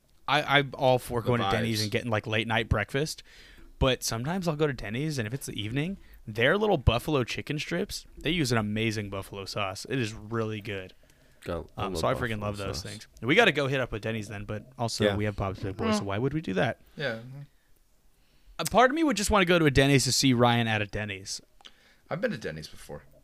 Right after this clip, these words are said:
Speaker 1: I
Speaker 2: I
Speaker 1: know.
Speaker 2: haven't
Speaker 1: I'm sure you've been to
Speaker 2: It's
Speaker 1: Denny's,
Speaker 2: been, like, it's
Speaker 1: but
Speaker 2: been, like, ten years, but I've been
Speaker 3: So,
Speaker 2: there.
Speaker 3: I had never been to a Bob. Well, okay, that's not true. I had been to Bob's Big Boy before.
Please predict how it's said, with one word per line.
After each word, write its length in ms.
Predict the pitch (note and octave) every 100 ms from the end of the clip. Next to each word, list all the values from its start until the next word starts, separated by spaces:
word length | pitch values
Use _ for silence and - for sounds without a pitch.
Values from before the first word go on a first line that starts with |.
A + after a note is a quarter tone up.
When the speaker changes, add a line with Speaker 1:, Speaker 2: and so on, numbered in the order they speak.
| - - -
Speaker 1:
I 120 | F3+
Speaker 2:
I 40 | A3
Speaker 1:
know. 60 |
Speaker 2:
haven't 200 | A3+ G#3+
Speaker 1:
I'm 140 | G3 G#3
sure 200 | - G#3
you've 300 | D3 A#2 -
been 160 | C3 A2+
to 100 | B2+
Speaker 2:
It's 80 | -
Speaker 1:
Denny's, 140 | D#3+
Speaker 2:
been, 60 | E3+
like, 200 | C#3+ G#2
it's 80 |
Speaker 1:
but 80 | -
Speaker 2:
been, 100 | E3
like, 160 | B2+ A2
ten 220 | C3 A2
years, 440 | G#2 F2+ E2 - - -
but 100 | F2
I've 40 | F#2
been 20 |
Speaker 3:
So, 180 | G#3 G3
Speaker 2:
there. 200 | C#3+ - _ -
Speaker 3:
I 160 | G3
had 100 | A#3
never 220 | A3 G#3+ D3
been 160 | C3+
to 120 | D3+
a 60 | A2+
Bob. 280 | G2 G#2 -
Well, 220 | D3+ C#3+
okay, 180 | C#3 C3+
that's 180 | A#2 A#2
not 120 | A2
true. 160 | - F#2
I 60 |
had 120 | A2
been 140 | G#2 G2+
to 60 | F2+
Bob's 320 | F2+ F2 -
Big 200 | F2+ F2+
Boy 200 | F2+ E2+
before. 420 | E2+ - F#2